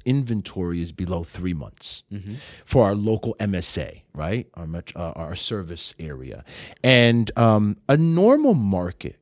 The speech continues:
Speaker 1: trades between six months, five to six months. And when I say normal, that's, uh, an equilibrium, a balance in the marketplace, okay, with inventory. It's so skewed. We're at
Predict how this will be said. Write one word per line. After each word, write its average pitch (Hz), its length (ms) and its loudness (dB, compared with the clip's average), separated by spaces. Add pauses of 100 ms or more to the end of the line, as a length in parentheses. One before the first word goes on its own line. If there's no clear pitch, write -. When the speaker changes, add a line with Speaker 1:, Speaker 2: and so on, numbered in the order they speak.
(160)
Speaker 1:
trades 104 520 0
between 87 760 -4
six - 800 0
months, 95 460 -2
five 143 300 2
to 139 100 -2
six - 320 -6
months. - 300 -12 (280)
And 117 160 0
when 156 140 4
I 202 80 4
say 190 240 4
normal, 117 720 2 (340)
that's, 120 680 2
uh, 98 380 4
an 117 100 4
equilibrium, 92 840 0 (120)
a 98 60 -4
balance 98 640 0
in 90 120 -2
the 87 60 -2
marketplace, - 920 -8 (160)
okay, 165 200 -4 (460)
with 92 180 -6
inventory. - 640 -10 (540)
It's - 180 2
so 240 160 -2
skewed. 131 640 2
We're 151 220 2
at 113 200 -4